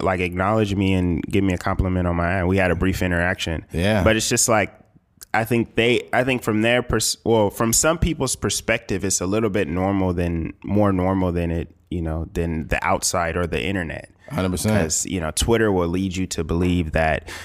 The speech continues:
Speaker 1: we can't even talk to conservatives.
Speaker 2: Right,
Speaker 1: Like, we,
Speaker 2: right.
Speaker 1: we have to be at war with them, you know.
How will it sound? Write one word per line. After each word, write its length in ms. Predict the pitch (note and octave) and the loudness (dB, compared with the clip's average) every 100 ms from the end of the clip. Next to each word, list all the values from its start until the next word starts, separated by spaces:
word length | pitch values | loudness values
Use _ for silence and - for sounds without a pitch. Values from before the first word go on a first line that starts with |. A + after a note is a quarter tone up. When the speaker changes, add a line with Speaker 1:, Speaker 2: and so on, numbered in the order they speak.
| - | 0
Speaker 1:
we 120 | G#2 | 0
can't 240 | - E2+ | 2 -2
even 200 | E2 D#2 | -2 -4
talk 280 | - F2+ G2 | -2 -2 -2
to 120 | - - | -4 -6
conservatives. 600 | - E2+ - E2+ G#2+ B2 | -6 -4 -2 0 2 4
Speaker 2:
Right, 720 | C3 C3+ C#3 C#3 C#3 C3+ B2 | 6 6 6 6 4 4 4
Speaker 1:
Like, 40 | |
we, 60 | A2+ | 4
Speaker 2:
right. 420 | A#2+ B2+ C3+ B2 | 4 4 6 4
Speaker 1:
we 100 | G2+ | 4
have 220 | G#2+ F2 E2 | 2 0 -2
to 80 | E2 | -2
be 180 | F2 | 0
at 120 | E2 D2+ | 0 0
war 280 | F#2 F#2+ F2 | 0 0 0
with 160 | E2+ | -2
them, 380 | F2+ E2 D#2+ E2 - - - | -4 -4 -4 -6 -12 -18 -10
you 120 | F2 | -8
know. 160 | D2 | -6